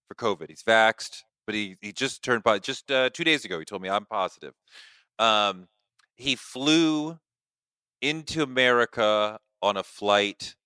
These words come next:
uh, from Europe where he said a lot of people were not wearing masks and the flight attendants were not policing it.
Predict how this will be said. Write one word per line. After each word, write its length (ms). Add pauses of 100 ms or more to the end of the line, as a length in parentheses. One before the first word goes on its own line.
(180)
uh, 340
from 200
Europe 400 (640)
where 440
he 140
said 200
a 40
lot 200
of 60
people 380
were 120
not 260
wearing 460 (280)
masks 680 (100)
and 360 (120)
the 320
flight 260
attendants 440
were 80
not 240 (360)
policing 520
it. 180